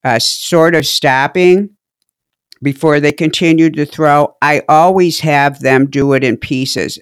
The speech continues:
And of course, the delay between making it fluid continues to change as they get better.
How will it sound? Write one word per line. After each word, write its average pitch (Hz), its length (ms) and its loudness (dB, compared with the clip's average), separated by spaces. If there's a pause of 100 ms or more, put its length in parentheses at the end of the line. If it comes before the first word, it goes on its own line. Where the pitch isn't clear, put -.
And 139 240 2
of 123 140 -4
course, 143 420 -2
the 139 160 -4
delay 135 540 0
between 143 580 -2
making 131 400 -2
it 131 160 -4
fluid 143 640 0 (500)
continues 139 600 -2
to 147 120 -8
change 135 480 -2
as 127 140 -8
they 131 180 -2
get 120 260 -6
better. 143 540 0